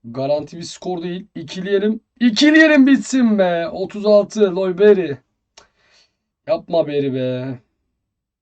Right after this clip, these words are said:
Onyekuru, Etebo, Jesper,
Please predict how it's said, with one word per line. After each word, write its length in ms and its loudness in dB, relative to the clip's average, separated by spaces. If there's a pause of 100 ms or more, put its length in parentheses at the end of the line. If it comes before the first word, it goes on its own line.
(1900)
Onyekuru, 760 -8
Etebo, 800 -6
Jesper, 720 -6